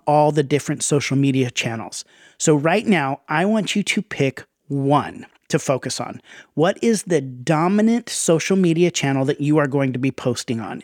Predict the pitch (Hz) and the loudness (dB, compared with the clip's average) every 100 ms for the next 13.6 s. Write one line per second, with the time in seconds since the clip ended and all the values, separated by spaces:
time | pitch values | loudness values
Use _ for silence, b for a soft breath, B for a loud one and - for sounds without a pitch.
0 | - 147 170 _ - 156 - 165 - 196 | -4 0 0 _ -8 -6 -2 -2 0 -2
1 | 135 - - 165 - 139 123 - 156 190 | -2 -8 -8 -8 -2 -2 -2 -2 -2 -2
2 | B B B B B B B - 247 285 | B B B B B B B -2 0 2
3 | 240 214 226 180 - 160 156 160 143 151 | 2 2 4 2 2 0 2 0 -2 -2
4 | 151 151 151 151 143 139 143 - 208 156 | 0 2 0 0 0 0 0 2 2 2
5 | - 123 - 120 113 95 - b b b | -2 -6 -6 -8 -10 -12 -18 b b b
6 | b 135 156 185 220 - 196 208 202 - | b -2 2 4 2 2 0 0 0 -4
7 | 151 - 156 147 - 143 139 131 127 117 | -4 -2 0 0 -2 -2 0 0 -4 -10
8 | 98 - - _ _ 135 170 226 247 175 | -12 -16 -18 _ _ 0 4 4 4 0
9 | 160 123 120 151 175 175 - 143 135 139 | 0 -4 0 4 6 4 2 0 0 2
10 | 131 127 120 113 139 143 151 139 131 139 | 2 0 -2 -2 -2 2 2 2 0 -2
11 | 147 170 185 180 170 180 170 190 - 180 | 0 2 2 2 0 0 0 -2 0 2
12 | 175 175 - B B 143 139 127 117 131 | 2 0 -4 B B 2 2 2 0 0
13 | 135 170 175 180 175 175 | 0 2 4 4 2 0